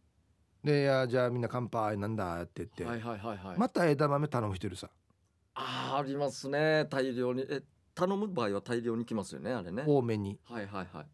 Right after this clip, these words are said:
Speaker 1: どう思います？
Speaker 2: あれ、確かにそうだな。あれ、なんだろう。ち-、まあ、俺は違うよっ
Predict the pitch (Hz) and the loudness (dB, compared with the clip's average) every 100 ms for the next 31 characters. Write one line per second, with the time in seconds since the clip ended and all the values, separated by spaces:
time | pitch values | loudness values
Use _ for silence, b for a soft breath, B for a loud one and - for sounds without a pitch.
0 | b b b b 139 160 302 156 95 - | b b b b 0 4 4 4 0 -6
1 | - - - 120 120 - 135 123 - - | -10 -12 -16 -14 -16 -12 -10 -8 -10 -2
2 | 156 135 - 147 151 151 143 135 123 120 | -2 -2 -4 0 0 2 2 2 4 4
3 | 117 117 117 113 110 - _ _ _ _ | 4 4 4 2 0 -4 _ _ _ _
4 | - _ _ - 143 151 156 175 202 202 | -18 _ _ -4 -2 -2 0 0 0 -2
5 | 208 180 147 120 - _ _ _ _ _ | 2 4 4 2 0 _ _ _ _ _
6 | _ _ _ _ - - 185 160 - _ | _ _ _ _ -8 -2 -2 -4 -14 _
7 | _ - 151 214 240 285 277 277 - _ | _ -6 0 4 4 4 0 0 -6 _
8 | _ _ _ _ _ _ - 156 160 135 | _ _ _ _ _ _ -10 -2 0 2
9 | 107 120 | 2 0